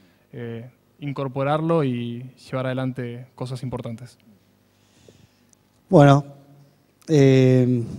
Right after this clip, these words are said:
Speaker 2: acá vas a tener para hablar, ¿eh? Yo voy a ser muy corto.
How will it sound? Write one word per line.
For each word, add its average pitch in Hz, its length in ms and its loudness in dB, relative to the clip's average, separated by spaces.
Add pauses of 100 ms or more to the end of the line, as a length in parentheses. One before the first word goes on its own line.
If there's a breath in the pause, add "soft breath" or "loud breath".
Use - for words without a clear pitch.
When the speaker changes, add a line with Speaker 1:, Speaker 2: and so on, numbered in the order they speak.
(600 loud breath)
Speaker 2:
acá 135 200 -6
vas 135 120 0
a 131 40 -2
tener 131 180 0
para 127 120 -2
hablar, 123 240 -6
¿eh? 131 160 -8 (1500 soft breath)
Yo 151 160 8
voy 170 100 12
a 156 40 6
ser 156 140 4
muy 151 140 8
corto. 131 500 4